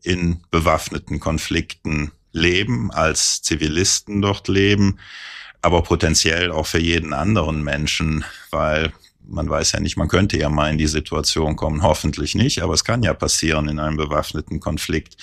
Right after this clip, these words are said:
sich wiederzufinden. Und dieses humanitäre Völkerrecht, wie wir es heute kennen, in der derzeitigen Form sehr geprägt eben durch die Genfer Konventionen von neunzehnhundertneunundvierzig. Und dass die von neunzehnhundertneunundvierzig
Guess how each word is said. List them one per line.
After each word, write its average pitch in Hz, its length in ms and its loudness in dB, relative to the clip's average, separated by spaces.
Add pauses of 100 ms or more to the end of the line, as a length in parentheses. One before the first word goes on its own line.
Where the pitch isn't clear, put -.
(340)
sich 85 280 2
wiederzufinden. 80 1080 2 (560)
Und 90 100 2
dieses 87 260 6
humanitäre 87 560 4
Völkerrecht, 90 720 2
wie 85 140 2
wir 85 80 2
es - 120 2
heute 85 300 2
kennen, 95 500 2 (480)
in 82 80 -8
der 82 120 2
derzeitigen 85 640 -2
Form 85 260 0
sehr 90 300 0
geprägt 87 640 -4
eben 80 240 -4
durch 82 160 -4
die 78 380 -4 (100)
Genfer 82 340 -4
Konventionen 87 1080 -2
von 85 220 -2
neunzehnhundertneunundvierzig. 80 1700 -2
Und 73 160 -14
dass - 100 -2
die 85 100 -6
von 82 160 -4
neunzehnhundertneunundvierzig 85 1600 0